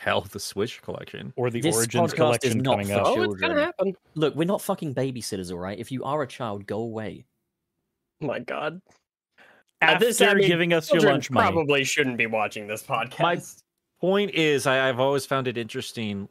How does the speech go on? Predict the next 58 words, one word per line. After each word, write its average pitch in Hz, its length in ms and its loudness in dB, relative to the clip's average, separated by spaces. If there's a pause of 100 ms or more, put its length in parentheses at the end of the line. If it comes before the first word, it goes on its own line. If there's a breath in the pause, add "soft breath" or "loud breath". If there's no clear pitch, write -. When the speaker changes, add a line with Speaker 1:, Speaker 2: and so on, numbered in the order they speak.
Speaker 1:
'cause 123 120 -6
they 131 140 0
always, 147 340 0
they 127 260 0
always 120 400 0
rehash 87 460 -6
these - 160 -16
fucking 92 340 -12
games. 50 380 -16 (500 soft breath)
So 123 300 2
every 127 200 2
generation 113 440 0
has 98 120 -4
a 90 60 -10
chance 98 340 -6
to 95 260 -2
check - 240 -6
them 98 140 -6
out 92 240 0
one 98 220 -6
way 92 100 -2
or 90 120 -4
the 87 180 -8
other 92 220 -4
here. 82 460 -10 (520 soft breath)
And 107 240 0
I 151 160 2
don't 226 140 0
know, 165 140 2
I 175 100 2
always 196 160 0
found 180 180 2
it 151 100 0
interesting 151 320 -4
listening 127 240 -4
to 110 60 -6
you 120 60 -6
guys 110 180 0
talk 107 180 -4
about, 104 200 -2
like, 101 280 -4
yeah, 120 240 2
uh, 95 640 0 (480)
I 113 100 -2
played 107 260 -2
the 104 80 -4
adventure 104 340 -6
games 95 500 -6
on 92 240 -6
my 87 200 -6
GameCube, 127 580 -6
and 107 80 -4
also 143 540 0
we 139 240 -8
had 135 160 0
a - 20 -8
Mega 165 240 -6
Collection. 92 440 -8